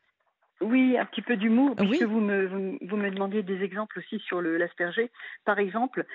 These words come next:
Speaker 1: dans cette fiction, les lycéens, bon, évidemment, se conduisent, euh,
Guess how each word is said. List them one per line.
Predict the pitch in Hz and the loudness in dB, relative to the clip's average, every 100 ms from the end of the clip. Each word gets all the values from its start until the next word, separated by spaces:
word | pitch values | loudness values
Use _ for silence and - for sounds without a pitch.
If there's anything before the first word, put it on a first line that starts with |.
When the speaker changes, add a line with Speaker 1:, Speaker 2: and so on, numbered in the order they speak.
| - 175 | -12 -4
Speaker 1:
dans | 208 208 | -4 -4
cette | 202 | -8
fiction, | - 190 - 247 302 - - | -6 -8 -2 -2 -2 -6 -6
les | 190 214 | 0 0
lycéens, | 214 - 214 208 254 277 | 0 0 0 2 2 0
bon, | 175 143 - | -2 -6 -4
évidemment, | 160 170 190 | -2 0 -2
se | - | -4
conduisent, | 165 165 160 185 156 | -4 -2 -2 -4 -2
euh, | 156 | -2